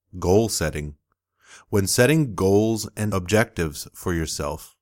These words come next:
it's very important to make them doable.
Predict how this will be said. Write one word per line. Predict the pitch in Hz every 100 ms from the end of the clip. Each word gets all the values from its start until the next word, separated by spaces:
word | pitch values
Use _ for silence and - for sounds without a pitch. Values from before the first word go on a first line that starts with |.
| _ _
it's | 90 -
very | 92 90 107 117 127
important | 123 110 - 87 85 82 - _ _ _ _
to | - 95
make | 87 87 -
them | 80 90 90 80 78
doable. | 95 87 80 73 76 71